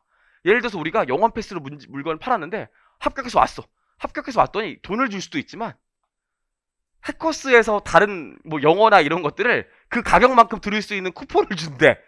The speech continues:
그 옵션이 존재하죠. 그럼 충당부채를 못 잡는다고. 이해할 수 있겠어요? 만약에 좀 이따 보겠지만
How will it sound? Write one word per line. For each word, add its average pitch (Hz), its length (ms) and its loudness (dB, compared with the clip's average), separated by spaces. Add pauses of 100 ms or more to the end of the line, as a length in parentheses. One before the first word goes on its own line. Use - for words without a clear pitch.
(540)
그 214 80 -4
옵션이 247 360 0
존재하죠. 185 520 4 (420)
그럼 269 240 -2
충당부채를 262 540 0
못 143 140 -6
잡는다고. 107 760 -6 (1080)
이해할 240 220 2
수 - 120 -12
있겠어요? 202 280 -14 (220)
만약에 226 500 4 (100)
좀 247 120 -10
이따 233 100 -4
보겠지만 160 460 -8